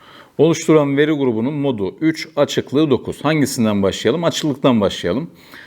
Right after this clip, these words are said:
Açıklık demek en büyük değerden en küçük değeri çıkar demektir. Elemanlarımız rakamlar olduğu için burada en küçük değerim mecburen sıfır olacak, en büyük değerim dokuz olacak.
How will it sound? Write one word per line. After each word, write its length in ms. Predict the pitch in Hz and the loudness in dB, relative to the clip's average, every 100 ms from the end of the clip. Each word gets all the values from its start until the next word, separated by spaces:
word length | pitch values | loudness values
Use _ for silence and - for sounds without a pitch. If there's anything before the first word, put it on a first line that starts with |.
| - | -2
Açıklık 480 | 147 139 - 165 165 | 0 0 0 0 2
demek 360 | 123 143 - - | 2 2 -2 -6
en 240 | 151 151 131 | -2 0 2
büyük 280 | 110 92 | 0 2
değerden 380 | 139 120 101 101 | 2 2 2 -2
en 200 | 127 131 | -2 -4
küçük 240 | - - 120 | -4 -8 0
değeri 220 | 113 151 | 0 0
çıkar 340 | - 120 95 | 0 0 0
demektir. 540 | 85 78 - 160 - - _ - - _ | -2 -6 -6 -10 -10 -18 _ -20 -20 _
Elemanlarımız 680 | 127 139 156 160 156 156 147 | 2 4 2 2 2 2 0
rakamlar 400 | 143 139 147 151 | 0 0 -2 0
olduğu 240 | 151 156 196 | 0 0 -4
için 300 | - 120 151 139 _ _ | -4 -6 -6 -12 _ _
burada 280 | 170 151 143 | 0 2 2
en 160 | 156 156 | 2 -2
küçük 300 | - - - | -6 -10 2
değerim 280 | 104 95 101 | 2 4 0
mecburen 420 | 127 123 107 92 | 0 0 0 -2
sıfır 340 | - - 151 | -6 -6 0
olacak, 460 | 147 139 147 147 - 156 | 2 2 0 -4 -8 -4
en 240 | 147 127 | 0 2
büyük 280 | 113 90 - | 0 -2 2
değerim 300 | 107 156 160 | 2 2 0
dokuz 260 | 135 110 | 0 0
olacak. 460 | 95 76 71 - | -4 -4 -8 -12